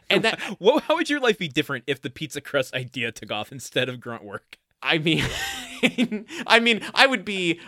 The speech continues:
Speaker 1: I would be in debt. I would be getting sued. I might be in jail or living in Central America under an assumed name. There's no, there's no reality in which a rest-, a pizza place where y-, it is a lo-, and,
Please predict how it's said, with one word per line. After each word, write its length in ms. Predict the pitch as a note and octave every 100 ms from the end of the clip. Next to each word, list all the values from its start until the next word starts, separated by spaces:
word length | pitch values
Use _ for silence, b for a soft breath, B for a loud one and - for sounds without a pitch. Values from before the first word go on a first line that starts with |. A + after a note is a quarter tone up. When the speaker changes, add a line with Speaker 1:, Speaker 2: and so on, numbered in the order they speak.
| -
Speaker 1:
I 100 | G3
would 220 | A3+ F3
be 220 | F#3 E3
in 600 | D#3 B2+ B2+ A2+ A2+ A#2+ - C#3
debt. 380 | B2+ A#2+ C3+ - -
I 100 | B2
would 220 | A#2+ A2
be 120 | A#2
getting 300 | A2 A2 G#2+
sued. 640 | - - C#3 B2+ B2+ A#2+ C#3 A#2+
I 100 | C3+
might 260 | C3+ D#3 E3+
be 140 | E3+ C3
in 180 | C3 B2+
jail 580 | G#2+ A#2 B2+ B2+ B2 -
or 280 | C#3 C#3 C3
living 440 | B2+ B2+ C3 B2
in 400 | B2 B2 A#2+ A2+ -
Central 420 | - C3+ A#2+ C3
America 380 | A2+ A2 A#2 A#2+
under 260 | A2 G#2+
an 60 | G#2+
assumed 440 | G#2+ - A2+ A2+
name. 260 | A#2 G#2+ G#2+ B B
There's 220 | - G#3+ A3
no, 300 | C#4+ C#4+ - B
there's 180 | A3 A3+
no 360 | A#3+ D4 C4 - C#3+
reality 580 | D3+ D#3+ D3 D3 C#3 B2+
in 220 | B2 B2+
which 340 | B2 B2+ - -
a 220 | C3+ B2
rest-, 320 | A#2 B2+ C3 D3
a 80 |
pizza 320 | C3+ G3 - D#3+
place 360 | E3+ C#3+ B2+
where 200 | C3+ C3+
y-, 220 | B2+ A#2+ A2+
it 140 | C#3 C3
is 340 | B2+ A#2+ - - _
a 80 | C3
lo-, 140 | B2+ C3+
and, 160 | D3+